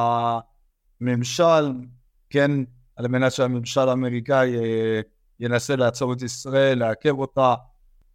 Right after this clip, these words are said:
לאפשר את הכנסת הדלק ל-, והסולר לרצועה, שזה באמת מה שכרגע מטריד את יחיא סנוואר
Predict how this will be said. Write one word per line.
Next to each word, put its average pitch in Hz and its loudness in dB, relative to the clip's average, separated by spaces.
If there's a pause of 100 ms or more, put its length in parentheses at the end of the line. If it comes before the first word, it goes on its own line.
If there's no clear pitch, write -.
(100)
לאפשר 120 0
את 127 -4
הכנסת 123 -4
הדלק 143 2 (580)
ל-, 123 0
והסולר 139 0
לרצועה, 135 0
שזה 123 -6
באמת 123 -4
מה 120 -8
שכרגע 117 -2 (440)
מטריד 147 0
את 147 2
יחיא 143 0
סנוואר 131 -2